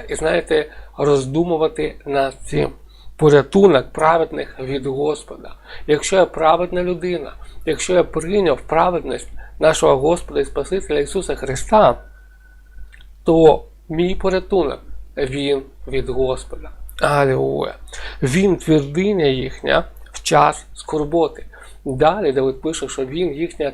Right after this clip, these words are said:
твердиня чи міцна опора під час скорботи. Прийшла скорбота, прийшли якісь виклики, але Господь тверда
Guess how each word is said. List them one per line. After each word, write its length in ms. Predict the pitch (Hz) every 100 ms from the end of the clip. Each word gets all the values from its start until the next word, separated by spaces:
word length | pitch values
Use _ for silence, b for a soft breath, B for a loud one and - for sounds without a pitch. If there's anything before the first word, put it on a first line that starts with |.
| -
твердиня 800 | - 143 139 135 156 180 139 113
чи 380 | - 147 151 151 B B -
міцна 680 | 139 139 - 156 165 165 165 - - -
опора 760 | 156 151 - 165 175 160 127 127 -
під 220 | - 170 -
час 240 | 160 156
скорботи. 680 | - 151 151 170 156 - - b b -
Прийшла 360 | 139 139 151
скорбота, 760 | 143 - 123 120 151 180 180 180
прийшли 380 | - 120 - 135
якісь 280 | 143 139
виклики, 600 | 170 202 196 190 190 180 B B B
але 240 | - 165 147
Господь 840 | 127 135 - - 196 190 156 - - - - - - -
тверда 720 | 156 160 131 135 170 170 131